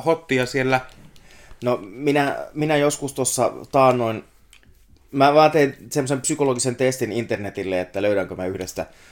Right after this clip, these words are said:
Speaker 2: tota, internetkeskustelusta kaikki kliseet. Ja ensimmäinen viisukeskustelu, en muista nyt oliko Iltalehti vai mikä, mistä tän, tota, selasin, niin ensimmäinen minkä löysin,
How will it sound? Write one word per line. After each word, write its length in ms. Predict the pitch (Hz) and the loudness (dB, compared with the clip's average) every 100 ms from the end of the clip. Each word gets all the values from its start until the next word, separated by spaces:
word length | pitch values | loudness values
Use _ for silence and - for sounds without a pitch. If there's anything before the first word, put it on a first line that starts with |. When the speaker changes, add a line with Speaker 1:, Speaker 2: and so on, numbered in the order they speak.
| - - - - | -20 -20 -18 -8
Speaker 2:
tota, 400 | 85 82 71 - | -6 -4 -4 -4
internetkeskustelusta 960 | 107 92 92 90 95 - 95 - 87 90 | -10 -8 -10 -8 -10 -10 -12 -12 -12 -8
kaikki 260 | 95 95 | -8 -8
kliseet. 600 | 92 95 90 92 82 - - - | -10 -10 -6 -4 -6 -8 -20 -10
Ja 200 | 101 87 | -4 -2
ensimmäinen 460 | - 87 131 165 147 | -2 -6 -4 -4 -2
viisukeskustelu, 880 | 143 131 127 120 117 - 110 110 - _ _ _ - | -2 -2 -2 -4 -6 -6 -6 -6 -10 _ _ _ -4
en 140 | 113 110 | -2 -2
muista 260 | 107 - | -4 -6
nyt 120 | 98 104 | -6 -4
oliko 260 | 98 95 | -4 -2
Iltalehti 520 | 92 95 92 90 - | -4 -4 -4 -6 -6
vai 140 | 90 90 | -6 -6
mikä, 260 | 90 90 85 | -6 -6 -8
mistä 240 | 92 90 | -10 -12
tän, 180 | 90 87 - - | -12 -12 -18 -14
tota, 240 | 90 90 - _ _ _ _ | -12 -10 -12 _ _ _ _
selasin, 480 | - 202 170 151 131 - - | -2 2 2 2 -2 -6 -10
niin 240 | 127 - _ _ _ _ | -8 -8 _ _ _ _
ensimmäinen 400 | 110 107 151 175 | -6 -4 -4 -2
minkä 220 | 160 147 135 | -2 0 2
löysin, 380 | 127 123 110 | 4 2 -4